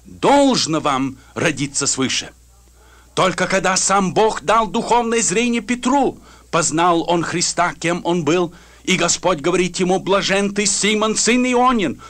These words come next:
потому что не плоть и кровь открыли тебе это, но Отец мой, сущий на небесах». Никто иной, как сам Бог,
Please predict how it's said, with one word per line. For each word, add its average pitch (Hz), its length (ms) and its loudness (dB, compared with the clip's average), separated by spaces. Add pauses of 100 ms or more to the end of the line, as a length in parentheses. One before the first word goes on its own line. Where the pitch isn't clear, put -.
(160)
потому 185 300 2
что 185 180 -2
не 180 160 2
плоть 277 580 -2
и 214 100 -2
кровь 165 420 -2
открыли 156 480 -2
тебе 156 240 -2
это, 165 460 -2 (180)
но 196 300 0
Отец 247 720 0
мой, 131 300 -2 (220)
сущий - 440 0
на 123 80 -2
небесах». 117 640 -2 (480)
Никто 196 460 2
иной, 196 260 2
как 202 200 -2
сам 196 340 0
Бог, 240 520 2